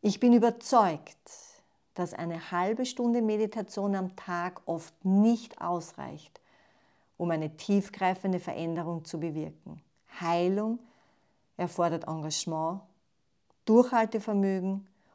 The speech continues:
und die Bereitschaft, wirklich etwas zu verändern. Wenn ich nichts in meinem Leben ändere, warum sollte sich dann mein Körper verändern?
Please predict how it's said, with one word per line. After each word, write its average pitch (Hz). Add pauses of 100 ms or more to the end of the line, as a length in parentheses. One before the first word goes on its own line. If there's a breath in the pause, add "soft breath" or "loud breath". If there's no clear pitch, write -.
(140 soft breath)
und 180
die 185
Bereitschaft, 180 (200)
wirklich 247
etwas 202
zu -
verändern. 160 (1600)
Wenn 196
ich 254 (320 soft breath)
nichts 262
in 254
meinem 220
Leben 220 (100)
ändere, 190 (580)
warum 208
sollte 233
sich 233
dann 208
mein 208
Körper 185
verändern? 175